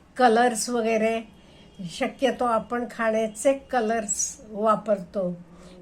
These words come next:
किंवा एखाद वेळेस कलर वापरले नाही तरी चालते.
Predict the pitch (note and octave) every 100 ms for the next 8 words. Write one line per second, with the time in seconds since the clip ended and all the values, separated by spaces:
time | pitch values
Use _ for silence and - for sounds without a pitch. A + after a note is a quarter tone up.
0 | - C4+ B3+ B3 C#4 C4+ C4+ C4+ C4+ -
1 | C4+ A#3+ C4+ C#4+ D4+ D4+ D4+ D4 D4 C#4+
2 | B3+ C#4+ C#4 C#4 E4 F4+ - - - -
3 | - - C#4 A#3 F#3+ - F#3 E3